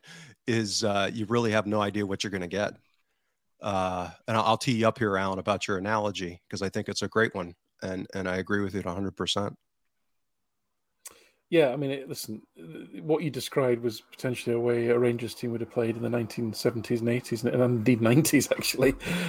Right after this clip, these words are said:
Speaker 2: in terms of the, you know, the, the, the physical a-, aspect of the game. And not so much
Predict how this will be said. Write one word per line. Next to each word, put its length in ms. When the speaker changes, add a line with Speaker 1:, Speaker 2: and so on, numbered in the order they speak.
Speaker 2:
in 80
terms 300
of 180
the, 80
you 160
know, 160
the, 160
the, 220
the 80
physical 400
a-, 260
aspect 440
of 80
the 80
game. 300
And 160
not 160
so 140
much 400